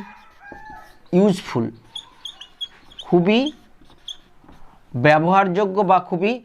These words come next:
প্রয়োজনীয়, in our everyday life, আমাদের প্রাত্যহিক জীবনে, everyday life।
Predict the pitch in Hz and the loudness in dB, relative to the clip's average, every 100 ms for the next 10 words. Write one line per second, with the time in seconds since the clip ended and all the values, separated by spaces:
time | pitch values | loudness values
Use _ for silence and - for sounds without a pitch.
0 | - _ 165 190 214 185 139 139 185 - | -20 _ 2 2 4 2 0 -4 -8 -14
1 | _ _ _ - 151 160 156 160 202 - | _ _ _ 0 2 4 2 2 2 0
2 | 160 139 131 151 135 117 110 - - - | -6 -4 0 0 0 -4 -8 -10 -20 -20
3 | - - _ - 123 143 147 143 131 165 | -20 -20 _ -6 -2 2 2 2 2 2
4 | 220 208 - _ - - - 151 147 - | 2 -2 -20 _ -20 -10 2 2 2 -2
5 | 190 165 185 143 120 127 117 117 120 - | -2 0 0 -2 -4 -2 -2 -6 -10 -16
6 | _ _ _ _ _ _ - 139 143 131 | _ _ _ _ _ _ -4 0 2 2
7 | 143 143 135 135 143 - - | 2 2 0 -2 -4 -8 -12